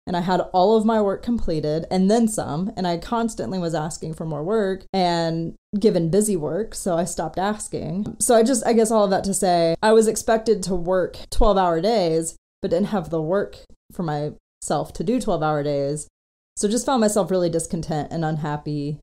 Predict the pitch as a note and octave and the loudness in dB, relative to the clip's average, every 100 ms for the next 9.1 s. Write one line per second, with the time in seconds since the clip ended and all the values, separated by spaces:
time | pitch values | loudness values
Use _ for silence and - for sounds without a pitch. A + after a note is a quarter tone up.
0 | - F3+ D#3 C#3 - C3+ A2 A2+ D#3+ - | -10 -4 -4 -4 -8 -6 -4 -4 -6 -6
1 | G3+ F#3 E3+ F#3+ A3 A#3+ A#3 F#3+ - G#3 | 0 0 0 4 6 8 6 2 2 4
2 | A3 G#3 F#3 F#3 F3 F3 E3 E3 F3 E3 | 6 6 4 0 -2 -2 -4 -2 0 2
3 | E3 E3 - - D4 C#4 A#3+ G#3 F3+ F3+ | 2 0 -2 2 2 4 4 4 2 -2
4 | F3+ A2 E3 C#3+ C3 C3 E3+ A3 G3 A3 | -2 -4 -4 -4 -4 -6 -8 -4 0 4
5 | A3 G#3+ A3+ C#4 B3 A3+ F#3+ F#3 F#3 D#3+ | 4 4 4 4 4 4 2 0 0 -4
6 | D#3+ D#3+ - - F#3 F#3 G3 G#3 _ G3+ | -4 -4 -6 -6 -2 -2 -2 -6 _ 2
7 | G3+ G3+ G#3+ G3+ F#3+ F#3+ F3 F#3 E3+ D#3+ | 4 4 4 2 0 -2 -2 -4 -4 -4
8 | D#3+ - E3 E3 D#3+ C#3+ - D#3+ F#3 A3 | -6 -4 -4 -4 -6 -8 -4 -2 -2 -4